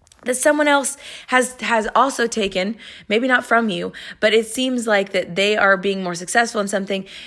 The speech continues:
that you thought you could have been successful in. You know, I think that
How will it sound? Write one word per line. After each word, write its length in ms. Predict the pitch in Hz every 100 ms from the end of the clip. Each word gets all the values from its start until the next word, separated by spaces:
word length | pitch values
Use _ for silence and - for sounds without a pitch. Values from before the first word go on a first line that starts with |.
| 196
that 160 | 190 -
you 680 | 170 220 269 262 240 226 - _ _ _ _
thought 340 | _ 226 226 196
you 160 | 240
could 200 | 262 247
have 100 | 196
been 140 | 175 165
successful 560 | 160 - - - -
in. 180 | - - _ _ _ _ _ _ _ _ _ _
You 100 | 202
know, 240 | 202 196 -
I 120 | 214
think 300 | 220 277 269
that 260 | 254 208